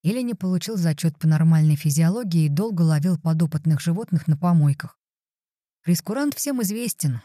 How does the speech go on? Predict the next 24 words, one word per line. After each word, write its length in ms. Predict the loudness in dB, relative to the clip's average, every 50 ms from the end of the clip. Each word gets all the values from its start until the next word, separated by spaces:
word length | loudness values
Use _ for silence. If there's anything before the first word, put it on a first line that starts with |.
| _ _
Три 180 | -4 -4 -4 -6
кошки 400 | -6 -6 -6 -6 -6 -2 -2 -2
или 240 | 0 0 0 0 2
одна 340 | 0 2 2 0 0 0
собака. 520 | 0 -2 -4 -4 -2 -4 -4 -4 -4 -8 -10 -12 -18 -20 -20 -20 _ _ _
Только 260 | -16 -14 -12 -10 -10
потом 360 | -8 -6 -8 -6 -4 -4 -2 -2
завкафедрой 680 | -2 -2 -4 -4 -8 -8 -6 -4 -4 0 2 0 0 0
прочтёт 500 | 0 -2 -2 -2 -4 -4 -4 -4 0 0
мораль 400 | 0 0 0 -2 -4 -4 -4 -6 -10 _ _ _ _ _
и 140 | -18 -18 -12
поставит 480 | -12 -12 -12 -6 -4 -2 -2 -2 0
тройку. 400 | 0 -2 -2 -2 -2 -4 -10 -14 -14 _ _ _ _ _ _ _ _ _ _ _ _ _ _ _ _ _ _ _ _ _ _ _ _
«Сержант, 440 | -8 -6 -4 -4 -2 -2 -2 -2 -2
вы 80 | -2
этого 240 | -2 -4 -4 -8 -8
парня 340 | -8 -8 -6 -2 0 0 0
давно 320 | 0 0 -2 -2 -4 -6
знаете? 560 | -6 -4 0 0 0 0 0 -4 -10 -12 -14 -16 _ _ _ _ _ _ _ _ _ _ _
У 60 | -2
меня 240 | 0 0 2 2 2
в 40 | 0
отделении 520 | 0 0 0 0 0 0 0 -2 -4 -2
он». 240 | -2 -2 -2 -2